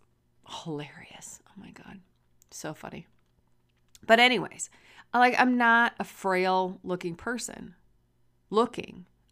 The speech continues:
Obviously, I fell and broke a hip, so my frame was pretty frail for a little while. And, I'm,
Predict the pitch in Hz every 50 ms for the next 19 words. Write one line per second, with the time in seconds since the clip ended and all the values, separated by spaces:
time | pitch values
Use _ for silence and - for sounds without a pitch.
0 | - 165 180 202 202 185 135 147 - - - 117 131 - - - 165 - - 151
1 | 143 135 - - 165 160 151 160 147 135 - 131 - 202 247 226 185 175 - -
2 | - _ _ _ _ _ _ - - - 180 170 160 151 143 147 - _ _ _
3 | _ _ _ _ _ - 170 156 151 143 135 139 - - - - - 466 226 190
4 | 170 165 160 - _ - 175 165 - - - 160 147 - - - 135 139 135 120
5 | 143 175 185 - - - - 156 147 139 143 139 135 147 139 131 143 170 208 208
6 | _ _ _ _ _ _ _ _ _ _ _ _ - 165 170 160 156 147 143 135
7 | 117 - _ _ _ _ _ _ _ _ _ _ _ _ _ _ _ _ - 165
8 | 175